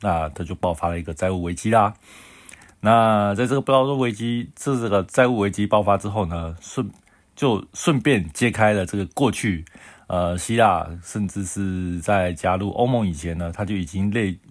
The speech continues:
过去几十年来累积的庞大的一个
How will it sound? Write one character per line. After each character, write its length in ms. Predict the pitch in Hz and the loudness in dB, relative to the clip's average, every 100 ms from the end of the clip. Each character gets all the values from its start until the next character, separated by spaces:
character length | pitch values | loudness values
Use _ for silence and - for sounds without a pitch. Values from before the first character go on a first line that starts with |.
| - | -4
过 160 | 131 | -2
去 340 | 104 - 101 87 | -2 -2 -4 -4
几 120 | - | -6
十 160 | 85 98 | -4 -2
年 180 | 98 95 | 0 2
来 180 | 92 | 0
累 200 | 87 85 | -2 -4
积 180 | 82 107 | -6 -4
的 120 | 98 | -4
庞 260 | 87 - 90 | -2 -4 0
大 160 | 104 92 | 2 2
的 100 | 85 | 0
一 80 | 85 | -6
个 440 | - 82 71 | -4 -4 -6